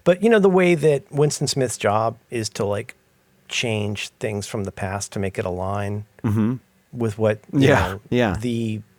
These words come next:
Speaker 2: He's
Speaker 1: the
Speaker 2: rewriting, he's rewriting history. He's
Speaker 1: And then he has a literal
Speaker 2: retconning it.
Speaker 1: memory hole. He has
Speaker 2: Right.
Speaker 1: this little mailbox with a fire in it that he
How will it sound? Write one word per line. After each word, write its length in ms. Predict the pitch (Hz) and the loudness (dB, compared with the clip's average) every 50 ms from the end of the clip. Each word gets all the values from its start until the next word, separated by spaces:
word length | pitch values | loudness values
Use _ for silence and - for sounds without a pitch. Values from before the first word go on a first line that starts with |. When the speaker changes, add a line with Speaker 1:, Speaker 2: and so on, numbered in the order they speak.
| _ _ _ | _ _ _
Speaker 2:
He's 160 | - 131 127 | 0 2 2
Speaker 1:
the 80 | 101 101 | 2 4
Speaker 2:
rewriting, 500 | 156 156 156 151 160 160 156 147 143 131 | 4 4 4 4 4 4 4 4 2 2
he's 240 | 113 131 131 110 135 | 2 2 0 2 2
rewriting 360 | 175 175 165 151 143 139 123 | 2 4 4 4 4 4 2
history. 600 | 117 120 139 147 - - - - 90 76 65 67 | 2 2 2 0 0 0 -2 -2 -2 -2 -2 -2
He's 320 | 69 82 90 87 87 85 | -4 -4 -4 -4 -2 0
Speaker 1:
And 100 | 113 139 156 | 2 4 6
then 120 | 180 180 | 6 6
he 80 | 165 139 | 8 8
has 180 | 156 147 123 | 6 6 6
a 80 | 135 117 | 6 4
literal 240 | 113 135 131 127 113 | 6 6 6 6 6
Speaker 2:
retconning 40 | 107 | 6
it. 40 | 120 | 6
Speaker 1:
memory 280 | 127 131 123 113 98 | 6 4 4 4 2
hole. 420 | 90 87 95 87 82 82 87 107 - - _ _ - | 0 0 -2 -2 -2 -2 -4 -6 -8 -14 _ _ -2
He 60 | 101 107 | 2 4
has 80 | 104 92 | 4 4
Speaker 2:
Right. 40 | 82 | 4
Speaker 1:
this 160 | 78 - - | 2 0 2
little 160 | 135 113 110 | 2 4 4
mailbox 640 | 110 120 139 147 143 - - 98 107 104 - - - | 4 6 6 6 6 6 6 6 4 4 2 0 -2
with 100 | 110 87 | -2 -2
a 20 | - | 0
fire 380 | - 123 113 113 107 95 85 92 | 2 4 4 4 4 4 2 0
in 120 | 95 92 | -2 -2
it 140 | 95 92 - | -2 -2 -2
that 120 | - 107 | -2 -2
he 140 | 101 104 104 | -2 -2 -4